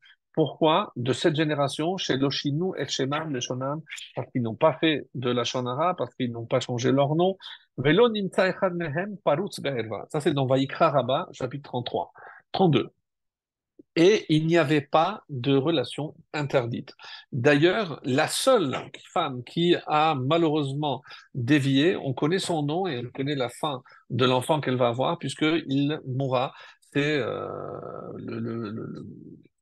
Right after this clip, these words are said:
le Mekalel, ce, le blasphémateur. Donc, c'est le seul, donc cette fi-, femme de, de la tribu de Dan qui s'appelait,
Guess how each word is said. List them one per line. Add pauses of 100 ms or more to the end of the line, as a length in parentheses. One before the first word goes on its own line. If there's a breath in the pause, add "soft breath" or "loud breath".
le
Mekalel, (180)
ce,
le
blasphémateur. (360 loud breath)
Donc,
c'est
le
seul,
donc
cette
fi-, (160)
femme
de,
de
la
tribu
de
Dan
qui
s'appelait,